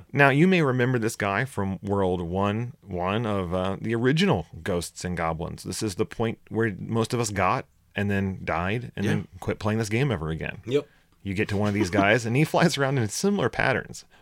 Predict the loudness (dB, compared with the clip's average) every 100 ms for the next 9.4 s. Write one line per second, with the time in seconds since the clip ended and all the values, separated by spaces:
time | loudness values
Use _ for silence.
0 | -2 2 2 4 4 2 0 0 -2 -4
1 | -4 -2 -4 -2 -2 -2 -4 -4 -2 0
2 | 2 2 2 -2 -2 -2 -2 -2 -2 -2
3 | -4 -4 -10 -10 -8 -8 -2 0 2 -2
4 | -8 -6 -6 -4 -4 -4 -8 -10 -6 -4
5 | -4 -6 -10 -8 -6 -4 -6 -8 -8 -4
6 | -2 -2 -2 -6 -8 -12 -12 -4 2 2
7 | 4 4 6 6 8 10 8 6 0 0
8 | -2 -4 -6 -6 -8 -6 2 4 4 8
9 | 8 8 4